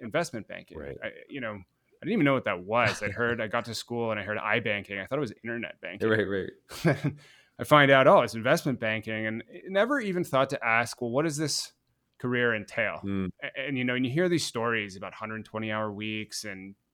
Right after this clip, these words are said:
Speaker 1: very poor culture, and, and they're true. And
Speaker 2: Yeah.
Speaker 1: never thought, like, "Oh,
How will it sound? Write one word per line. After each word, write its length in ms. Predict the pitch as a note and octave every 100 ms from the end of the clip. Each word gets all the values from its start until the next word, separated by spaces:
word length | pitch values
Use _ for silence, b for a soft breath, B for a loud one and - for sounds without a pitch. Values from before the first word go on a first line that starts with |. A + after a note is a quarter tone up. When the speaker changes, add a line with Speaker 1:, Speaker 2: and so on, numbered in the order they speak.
| _ _ _ _ -
Speaker 1:
very 220 | C3+ B2+ B2+
poor 200 | - B2+
culture, 480 | - A2+ - C#3+ C#3+
and, 160 | A#2
and 120 | -
they're 80 | B2
true. 440 | A#2+ - C#3 B3 G#2
And 140 | G#2
Speaker 2:
Yeah. 60 | G2+ -
Speaker 1:
never 340 | C3 D3 A3+
thought, 340 | E3 D3+ D3+ G#2+
like, 220 | G#2+ -
"Oh, 420 | B2+ A#2+ G#2+ F#2+